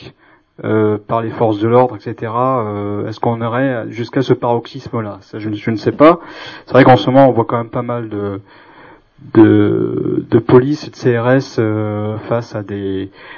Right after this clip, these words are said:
à des étudiants ou autres. Euh, euh,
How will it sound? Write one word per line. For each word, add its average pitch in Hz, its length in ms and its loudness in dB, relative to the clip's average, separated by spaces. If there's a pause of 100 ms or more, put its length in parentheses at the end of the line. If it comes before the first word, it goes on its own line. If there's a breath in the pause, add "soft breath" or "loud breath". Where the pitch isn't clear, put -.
(160 loud breath)
à 107 60 -6
des 95 200 -6
étudiants 107 600 2
ou 98 260 -2
autres. 104 240 -6
Euh, 95 300 -6 (480 loud breath)
euh, - 40 -8